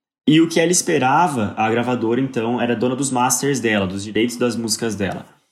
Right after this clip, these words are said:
Ela esperava que ele iria chegar nela e falar, "Ó, você quer com-, eu vou vender a gravadora, você quer comprar a gravadora? Ou você quer, sei lá, comprar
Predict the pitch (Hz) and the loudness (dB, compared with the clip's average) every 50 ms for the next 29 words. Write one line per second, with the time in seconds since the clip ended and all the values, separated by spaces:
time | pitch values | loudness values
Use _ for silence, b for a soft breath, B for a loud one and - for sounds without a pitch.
0 | _ _ _ _ _ _ - 113 113 120 127 123 120 - 151 135 139 135 143 - | _ _ _ _ _ _ -4 0 2 2 4 2 2 0 2 2 2 2 0 0
1 | 156 143 147 147 151 143 - 160 143 143 143 139 139 139 143 147 - 156 156 147 | 0 0 0 2 0 0 0 -2 -2 -2 0 0 0 -2 -2 -2 -2 0 0 2
2 | 135 120 104 113 - - - 127 120 - 127 120 101 120 117 110 117 113 127 120 | 2 2 0 0 -4 -4 -4 -6 -6 -4 -4 -2 -2 -2 -2 -2 -2 -2 -2 0
3 | 123 120 117 123 131 139 135 123 120 117 107 107 - - 143 139 139 139 131 113 | 0 0 0 0 -2 0 0 0 0 0 -2 -2 -4 -4 -4 -4 -2 -2 -2 -2
4 | 107 131 135 139 135 120 117 117 110 110 104 101 110 113 120 120 110 107 104 92 | 0 0 0 2 2 0 0 -2 -2 -4 -4 -2 0 0 0 2 0 0 0 0
5 | 104 113 117 110 113 113 - 123 110 101 - 123 113 110 107 - - 120 117 113 | 0 0 0 0 -2 -2 -2 -4 -4 -4 -2 -2 0 0 0 -2 -2 0 0 2
6 | 104 95 95 - - 110 107 104 104 117 120 123 120 120 120 - - - - _ | 2 0 0 -2 -4 -4 -4 -4 -2 0 2 2 2 2 -2 -6 -14 -18 -20 _